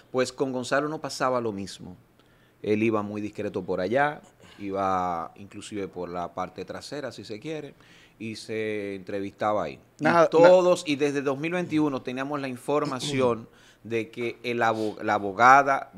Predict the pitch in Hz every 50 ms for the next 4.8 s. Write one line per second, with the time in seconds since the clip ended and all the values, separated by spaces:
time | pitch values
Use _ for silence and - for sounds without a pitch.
0 | 95 107 120 120 127 127 - - - 87 110 107 98 - 123 120 127 127 - 131
1 | 127 - 165 170 175 156 160 - 107 107 107 107 104 98 104 104 104 104 104 92
2 | - - 76 76 - - - - - - _ _ _ _ _ _ _ _ - -
3 | _ - - 107 113 120 127 131 - - 107 117 120 123 123 120 117 - 131 120
4 | 120 127 123 123 139 160 175 185 190 185 180 175 202 - -